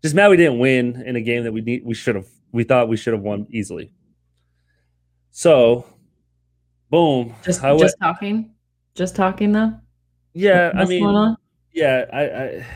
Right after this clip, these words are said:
Speaker 1: yeah, there was maybe a couple adult beverages, but, um, we get a knock at our door at four thirty-five or something, four forty. And I packed the night before, so I was ready to go. <laughs>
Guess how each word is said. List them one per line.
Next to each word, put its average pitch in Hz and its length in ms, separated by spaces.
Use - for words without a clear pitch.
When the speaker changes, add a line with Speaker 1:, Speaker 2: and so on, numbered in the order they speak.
Speaker 1:
yeah, 120 160
there 131 140
was 151 260
maybe 143 240
a 123 60
couple 113 380
adult 110 340
beverages, 95 460
but, 131 240
um, 117 280
we 156 200
get 214 160
a 160 80
knock 135 280
at 135 120
our 123 120
door 113 500
at 110 580
four - 580
thirty-five 95 920
or 87 80
something, 87 360
four 104 220
forty. 92 520
And 107 600
I 113 120
packed 139 240
the 135 60
night 117 80
before, 104 440
so - 120
I - 20
was 110 100
ready 110 140
to 90 60
go. 95 260
<laughs> - 340